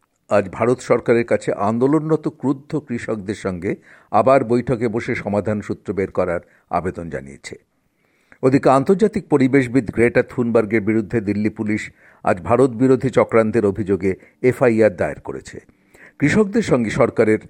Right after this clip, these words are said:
মিটমাট করে নেওয়ার জন্য চাপ আসছে আন্তর্জাতিক মহল থেকে, কিন্তু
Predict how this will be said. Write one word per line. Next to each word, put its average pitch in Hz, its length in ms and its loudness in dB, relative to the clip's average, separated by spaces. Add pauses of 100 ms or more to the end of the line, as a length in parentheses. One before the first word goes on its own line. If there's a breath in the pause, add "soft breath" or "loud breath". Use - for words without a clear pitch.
(260 soft breath)
মিটমাট 113 440 0
করে 107 200 2
নেওয়ার 98 240 0
জন্য 104 240 -4
চাপ 107 300 4
আসছে 117 280 0
আন্তর্জাতিক 113 640 0
মহল 123 220 0
থেকে, 165 260 -2
কিন্তু 143 300 -2